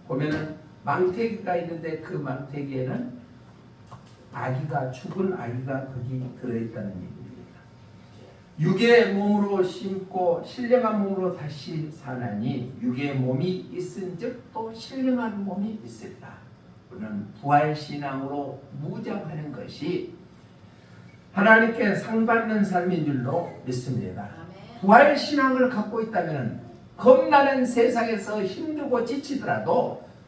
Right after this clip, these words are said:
Speaker 1: 넉넉히 이겨 승리하는 삶을 살게 될 줄로 믿습니다. 오늘 사도 바울은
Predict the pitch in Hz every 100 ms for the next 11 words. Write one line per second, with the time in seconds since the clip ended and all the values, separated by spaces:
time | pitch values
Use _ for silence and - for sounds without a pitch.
0 | - 170 247 277 294 - 240 226 220 -
1 | - - - - 254 254 269 226 214 180
2 | 180 175 160 147 143 139 165 170 - -
3 | 123 127 127 123 107 101 - - - -
4 | - - - - - - - - - 180
5 | 196 190 196 190 180 180 180 175